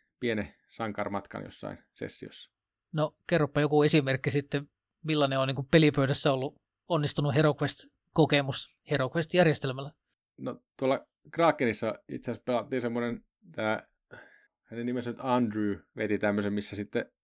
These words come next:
Speaker 1: lähdettiin heti, heti tekemään sankarmatkaa,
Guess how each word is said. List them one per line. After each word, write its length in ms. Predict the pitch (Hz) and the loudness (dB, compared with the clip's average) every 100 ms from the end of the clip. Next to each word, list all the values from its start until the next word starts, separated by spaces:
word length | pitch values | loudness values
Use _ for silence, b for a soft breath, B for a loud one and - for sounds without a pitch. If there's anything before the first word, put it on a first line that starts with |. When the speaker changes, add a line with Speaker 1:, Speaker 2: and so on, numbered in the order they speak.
| - | -2
Speaker 1:
lähdettiin 420 | 131 117 120 131 | 2 2 4 4
heti, 360 | 131 127 117 _ - 120 | 4 4 0 _ -18 -4
heti 200 | 139 135 | 0 2
tekemään 480 | 120 117 113 110 110 _ _ _ _ | 2 0 0 -2 -4 _ _ _ _
sankarmatkaa, 920 | - 127 113 107 101 - 113 104 104 | -6 -4 0 0 0 -4 -2 -2 -2